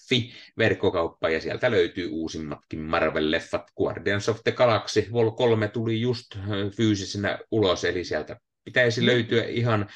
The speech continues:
Speaker 1: neljä K:ta ja Steelbookia ja Blu-rayta ja D V D:tä ja niin poispäin. Eli ei muuta kuin sinne ja Marvel Podcast-koodilla sit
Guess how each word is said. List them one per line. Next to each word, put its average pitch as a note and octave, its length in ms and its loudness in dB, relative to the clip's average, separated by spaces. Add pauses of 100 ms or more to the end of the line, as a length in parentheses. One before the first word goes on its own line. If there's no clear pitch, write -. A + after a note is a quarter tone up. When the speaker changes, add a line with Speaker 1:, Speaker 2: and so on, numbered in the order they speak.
(340)
Speaker 1:
neljä G#2 300 2
K:ta G2 380 -2
ja F#2 160 2
Steelbookia E2+ 880 -2
ja D#2+ 320 4
Blu-rayta D#2 540 0
ja D2+ 160 2
D C#2+ 300 -4
V C#2+ 180 -4
D:tä D2+ 300 -6
ja D2 180 0
niin D2 300 -6
poispäin. D2+ 420 -2
Eli D#2+ 220 -2
ei D#2+ 200 0
muuta G2 300 -2
kuin - 220 -8
sinne A#2+ 340 0
ja G2 240 0 (280)
Marvel G2 380 0
Podcast-koodilla - 1300 0
sit - 140 -12